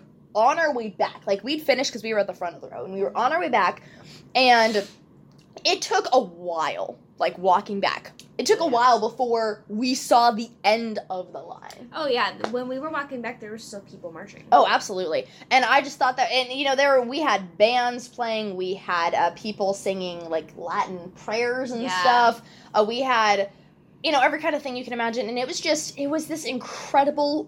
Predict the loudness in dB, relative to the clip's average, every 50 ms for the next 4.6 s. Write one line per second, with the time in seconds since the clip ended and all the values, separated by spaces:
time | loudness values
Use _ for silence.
0 | -10 -18 -16 -10 -8 -8 -6 -4 -4 -2 -2 -2 -2 -4 -8 -12 -12 -12 -12 -12
1 | -12 -12 -12 -10 -8 -8 -8 -8 -8 -8 -10 -12 -20 -8 2 6 8 10 10 8
2 | 6 2 -4 -6 -6 -6 -8 -10 -12 -16 -16 -16 -16 -14 -16 -16 -16 -18 -20 -20
3 | -20 -20 -20 -20 -20 -18 -12 -12 -10 -6 0 2 4 4 4 4 2 0 0 0
4 | -2 -6 -12 -20 -20 -12 _ 0 0 0 0 -2